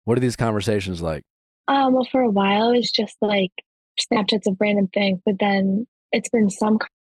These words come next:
Speaker 2: conversations throughout it. It's, like, escalated to the point where there's more conversations now. There wasn't before. <laughs>
Speaker 1: Okay. How did things end the other night?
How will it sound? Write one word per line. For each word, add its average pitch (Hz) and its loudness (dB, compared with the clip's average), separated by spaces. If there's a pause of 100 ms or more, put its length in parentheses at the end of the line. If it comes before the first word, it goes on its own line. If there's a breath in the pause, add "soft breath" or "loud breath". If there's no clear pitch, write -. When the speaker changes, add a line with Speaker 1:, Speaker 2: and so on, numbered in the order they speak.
(160)
Speaker 2:
conversations 262 2 (140)
throughout 202 2
it. 285 0 (280)
It's, 269 -2
like, 285 2
escalated 202 0 (180)
to 226 2
the 208 2
point 208 0
where 202 2
there's 202 0
more 202 4
conversations 196 -2
now. 185 -2 (840)
There 196 2
wasn't 214 -2
before. - -4
<laughs> - -6
Speaker 1:
Okay. 127 -4 (680)
How 143 2
did 135 0
things 127 0
end 107 -2
the 101 0
other 104 -2
night? 117 -4